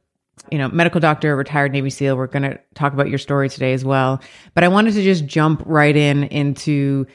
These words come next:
sleep physiology, because this is where you are, you know, well regarded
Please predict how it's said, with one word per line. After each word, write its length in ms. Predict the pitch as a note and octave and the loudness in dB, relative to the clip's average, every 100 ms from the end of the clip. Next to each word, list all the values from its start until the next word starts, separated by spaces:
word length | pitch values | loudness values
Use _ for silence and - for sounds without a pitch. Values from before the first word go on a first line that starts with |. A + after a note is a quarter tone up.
| _ _ | _ _
sleep 340 | - F3+ F3+ | -2 0 0
physiology, 840 | - D3 D3+ C#3+ C#3+ C3+ C#3 C#3 C3+ | 0 2 4 4 2 0 0 0 0
because 360 | C#3+ D3 C3+ | -2 -2 -4
this 180 | C3 - | -4 -6
is 140 | C3+ | -6
where 440 | C3 C#3+ C#3 C3+ C3+ | -2 0 2 2 -2
you 360 | D3 C#3 C3+ | -4 -4 -2
are, 460 | C#3 C3+ C3 C3+ C3+ | 0 0 0 -2 -4
you 80 | C#3+ | -4
know, 120 | C3+ | -4
well 280 | C3 D3+ D#3 | 0 2 4
regarded 760 | D3+ C3+ D3 C#3 C#3 C#3 C3+ | 2 0 2 2 2 0 -2